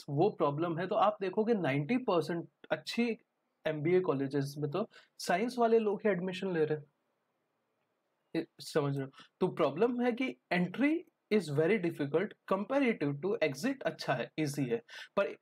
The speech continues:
ऐसा नहीं है, बहुत लोग ऐसा बोलते हैं कि सिर्फ दो तीन साल निकालने रहते हैं आपको। दो तीन साल निकालने रहे, नहीं रहते। मेरे भाई खुद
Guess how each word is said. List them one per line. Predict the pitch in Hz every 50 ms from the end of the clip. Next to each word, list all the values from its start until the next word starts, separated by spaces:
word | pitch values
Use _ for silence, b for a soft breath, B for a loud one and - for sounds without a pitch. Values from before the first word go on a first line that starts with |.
| _ _
ऐसा | - 170 160 170 233 262
नहीं | 277 294 294 285
है, | 277 226
बहुत | 175 160 156 165 - -
लोग | 202 175 185
ऐसा | 180 156 190
बोलते | 185 175 180 170 180
हैं | 180
कि | 180 180
सिर्फ | 185 190 160
दो | 147 151 156 165
तीन | 165 185 175 170
साल | - 180 175
निकालने | 160 147 139 139 131 135 135 143 147 139
रहते | 117 104 - -
हैं | 110 113
आपको। | - - 139
दो | 135 156 185 202
तीन | - 247 233
साल | 226 240 220 202
निकालने | 165 147 160 151 156 165 180 190
रहे, | 185 180 175 175
नहीं | 165 160 156 160 170
रहते। | 165 160 156 156 175
मेरे | 165 156 143 139 139
भाई | 139 135 135 139
खुद | 139 139 - 143 143